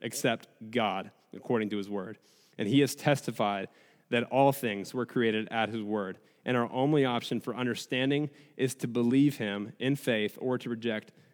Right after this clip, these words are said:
God's word. It's the option. Like, we, we take God at his word. We don't wait for the evidence, uh, although certainly I don't think you're gonna find evidence that God didn't create the, the universe. Uh, and you probably won't find any that he, that he certainly absolutely did.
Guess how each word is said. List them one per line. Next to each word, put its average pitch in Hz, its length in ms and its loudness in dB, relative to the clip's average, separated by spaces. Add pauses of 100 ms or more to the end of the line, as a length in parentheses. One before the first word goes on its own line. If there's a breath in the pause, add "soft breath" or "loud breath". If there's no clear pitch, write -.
(140 soft breath)
God's 107 220 -2
word. 101 280 -6 (140)
It's - 100 -20
the 131 60 -2
option. 113 520 -2
Like, 110 120 -6
we, 127 280 4
we 120 100 -4
take 143 240 0
God 127 140 2
at 120 60 0
his 117 120 0
word. 101 240 -2
We 113 60 -4
don't 120 160 -2
wait 135 160 2
for 147 100 -2
the 131 80 0
evidence, 117 480 -2 (340 soft breath)
uh, 117 60 0
although 113 400 4
certainly 123 340 -2
I 117 40 2
don't 120 120 2
think 127 100 -2
you're 117 80 -8
gonna 123 120 0
find 117 220 0
evidence 107 300 0
that 113 100 -4
God 110 200 2
didn't 120 180 -2
create 120 200 -2
the, 120 300 -2
the 117 100 -6
universe. 95 480 -4 (380 soft breath)
Uh, 104 240 2
and 120 160 -4 (120)
you 123 180 -4
probably 147 260 2
won't 143 180 2
find 147 200 2
any 147 100 2
that 143 140 0
he, 143 220 0
that 135 120 2
he 127 60 4
certainly 131 640 2
absolutely 135 500 0
did. 127 340 0